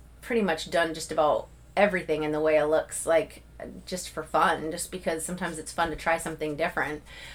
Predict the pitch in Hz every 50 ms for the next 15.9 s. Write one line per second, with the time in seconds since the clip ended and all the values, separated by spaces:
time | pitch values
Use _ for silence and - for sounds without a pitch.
0 | - - - - 202 208 208 202 - 175 170 170 160 - 202 226 240 233 - -
1 | - 220 240 247 247 254 254 254 240 277 262 214 233 202 202 - 160 147 143 -
2 | - - - 190 208 214 214 220 220 202 180 180 180 185 185 180 - 175 175 170
3 | - 160 156 156 151 151 147 147 151 143 139 143 139 - - - 156 160 175 190
4 | 190 185 - 214 202 190 190 175 170 160 160 165 170 165 160 160 151 - - -
5 | 180 180 180 180 175 - - 170 160 - - 185 185 202 202 202 202 208 214 220
6 | 226 240 240 233 - - - - - - - - - - - - - - 190 185
7 | - 156 175 170 - - - - 156 - - - - - 226 - - - - -
8 | - - - - 339 320 - - 294 - - - - - - 196 226 233 247 240
9 | 254 240 240 233 220 214 226 226 - - 214 208 196 185 185 185 - 190 185 175
10 | 175 180 175 175 156 151 151 156 156 156 156 156 160 151 147 147 156 165 160 -
11 | - 160 156 147 - 147 143 147 147 - 92 - - - - - - - - -
12 | - - - 220 233 214 214 - 233 240 233 - 254 277 285 339 277 214 202 208
13 | 190 185 175 175 196 208 202 - 190 180 170 165 - 180 175 180 175 175 160 156
14 | 165 170 180 175 - - 180 - 175 170 - 160 160 156 160 156 156 - - 160
15 | 156 156 160 156 156 160 170 180 190 220 233 208 180 180 180 175 170